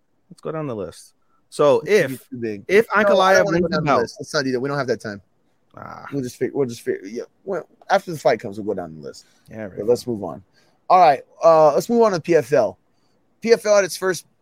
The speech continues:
Speaker 2: pay-per-view event this weekend, <laughs> for whatever the fuck that's worth. So if you were willing to waste fifty bucks, you could
Speaker 1: I heard
Speaker 2: watch
Speaker 1: it was
Speaker 2: P F L.
Speaker 1: I would not have wasted
Speaker 2: Um,
Speaker 1: fifty dollars, but I heard, like, it's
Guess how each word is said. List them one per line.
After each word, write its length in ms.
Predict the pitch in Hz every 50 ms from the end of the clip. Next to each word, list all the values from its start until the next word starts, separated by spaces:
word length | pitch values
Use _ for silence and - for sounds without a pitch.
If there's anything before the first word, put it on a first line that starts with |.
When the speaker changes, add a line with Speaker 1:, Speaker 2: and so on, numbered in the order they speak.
| _ _ _
Speaker 2:
pay-per-view 520 | - 185 180 165 151 151 127 131 139 143 147
event 280 | 139 131 151 156 -
this 180 | 143 131 - -
weekend, 400 | 139 139 135 147 147 139 139 120
<laughs> 0 |
for 80 | 123 143
whatever 220 | 156 175 180 165
the 80 | 156 147
fuck 240 | - - 156 147 -
that's 220 | 151 135 - -
worth. 180 | 127 117 117 - _ _ _ - _ _ _
So 540 | - - 165 160 160 156 156 151 143 139 - -
if 100 | 151 151
you 120 | 175 220
were 100 | 220 220
willing 240 | 214 208 202 202 190
to 80 | 190 180
waste 320 | 175 180 180 170 160 -
fifty 220 | - 175 156 - 165
bucks, 520 | 139 165 165 160 151 - - - - - _
you 580 | 135 143 147 151 151 151 151 147 147 143 123 -
could 120 | - 156 147
Speaker 1:
I 20 |
heard 240 | - 214 247 285 -
Speaker 2:
watch 0 |
Speaker 1:
it 20 | 320
was 140 | 277 240 -
Speaker 2:
P 100 | 147 139 135
F 220 | 127 _ - 131
L. 280 | 131 127 123 120 120 - _ _ _ _ _ _ _ _ _ _ _ _
Speaker 1:
I 120 | - 156 175
would 180 | 180 190 180
not 140 | 180 175 196
have 60 | 202 -
wasted 220 | 156 160 - 113
Speaker 2:
Um, 60 | -
Speaker 1:
fifty 160 | 151 156 151 127
dollars, 400 | 120 117 127 143 165 175 160 139
but 120 | 131 113
I 120 | 113 113
heard, 340 | 113 127 156 180 175 147 131
like, 160 | 127 127 120 -
it's 140 | 131 135